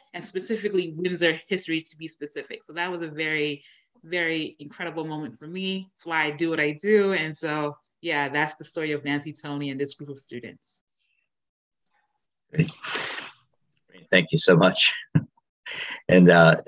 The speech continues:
Speaker 2: I wasn't sure, Marcia, where you wanted to pick back up, or if we wanted to ca-, uh, pause, um, uh, Cassie, for any audience questions and, and, and participant questions or, or comments at this point as well.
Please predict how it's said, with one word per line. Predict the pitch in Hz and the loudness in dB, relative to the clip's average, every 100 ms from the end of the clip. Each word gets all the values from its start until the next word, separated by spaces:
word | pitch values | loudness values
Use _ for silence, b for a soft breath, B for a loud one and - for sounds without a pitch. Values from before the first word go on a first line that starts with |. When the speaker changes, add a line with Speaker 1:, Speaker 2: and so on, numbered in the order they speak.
| - - _ | -10 -12 _
Speaker 2:
I | 98 | 4
wasn't | 92 98 95 92 | 8 10 10 8
sure, | - 107 98 | 10 10 10
Marcia, | 92 101 - 98 | 10 10 8 10
where | 98 | 10
you | 98 95 | 10 10
wanted | 92 95 87 | 10 8 8
to | 87 82 | 6 4
pick | - 104 - | 4 2 6
back | 95 92 | 4 6
up, | 107 127 | 4 6
or | 101 95 | 8 8
if | 98 | 10
we | |
wanted | 92 92 82 | 8 8 8
to | |
ca-, | 80 - 101 101 | 6 4 6 6
uh, | 92 90 - | 8 6 6
pause, | 104 110 120 117 - - 101 | 6 8 6 4 2 0 4
um, | 98 98 95 95 - B B B _ _ - | 8 10 10 6 2 B B B _ _ 0
uh, | - - - | 4 4 2
Cassie, | - 113 110 120 107 | 2 2 4 4 6
for | 107 | 8
any | 101 101 90 87 - | 10 8 8 8 6
audience | 92 113 113 104 - | 6 8 6 6 2
questions | - 110 107 - 104 101 98 92 | 6 4 6 2 4 4 4 8
and, | 87 85 82 80 - | 10 10 10 6 4
and, | 82 71 | 6 8
and | 85 80 | 6 6
participant | 85 - 104 - 98 90 | 4 6 4 6 4 4
questions | 104 104 - 98 90 | 4 2 2 2 6
or, | 87 | 6
or | - 90 | 8 6
comments | - 92 90 87 82 - | 6 4 6 6 6 4
at | 78 | 6
this | 87 - | 6 4
point | - 87 80 | 4 6 8
as | 80 - | 6 6
well. | 95 82 | 6 6